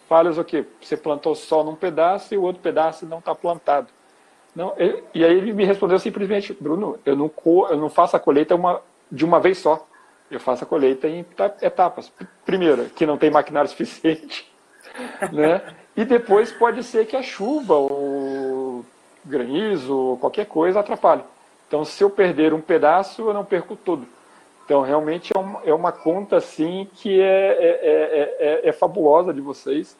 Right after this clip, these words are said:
em, em ver o, o, o custo e o benefício, né?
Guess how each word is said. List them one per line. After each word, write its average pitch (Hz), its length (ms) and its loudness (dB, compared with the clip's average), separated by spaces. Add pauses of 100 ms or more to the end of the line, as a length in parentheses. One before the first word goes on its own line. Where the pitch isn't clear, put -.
(400)
em, 143 160 -2
em 151 500 -2
ver 165 400 4
o, 196 60 0
o, 180 560 -2
o 151 100 -8
custo 190 280 -2
e - 20 -4
o - 20 -8
benefício, 180 600 -2
né? 127 240 -6